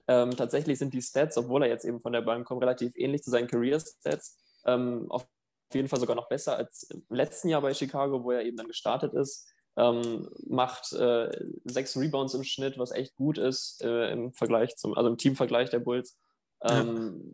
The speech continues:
Speaker 1: macht, äh, vier Komma drei Assists pro Spiel, was weit über seinem Career-Schnitt von eins Komma sieben liegt. Das ist halt richtig, richtig gut.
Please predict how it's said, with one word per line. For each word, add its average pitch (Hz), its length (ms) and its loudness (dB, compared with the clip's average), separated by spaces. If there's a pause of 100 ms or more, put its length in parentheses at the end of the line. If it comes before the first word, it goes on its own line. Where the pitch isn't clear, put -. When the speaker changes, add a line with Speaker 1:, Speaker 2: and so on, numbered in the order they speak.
(100)
Speaker 1:
macht, 131 400 -2
äh, 117 260 10
vier 165 240 4
Komma 156 180 4
drei 120 180 6
Assists - 340 2
pro 131 80 4
Spiel, 120 260 4
was 123 240 2
weit 139 220 2
über 127 100 0
seinem 120 200 -2
Career-Schnitt 120 600 -4
von 110 200 -6
eins - 180 -6
Komma 110 180 2
sieben 120 300 4
liegt. 117 220 0
Das 107 120 2
ist 107 120 -4
halt 113 120 4
richtig, 123 300 2
richtig - 240 -2
gut. 120 240 0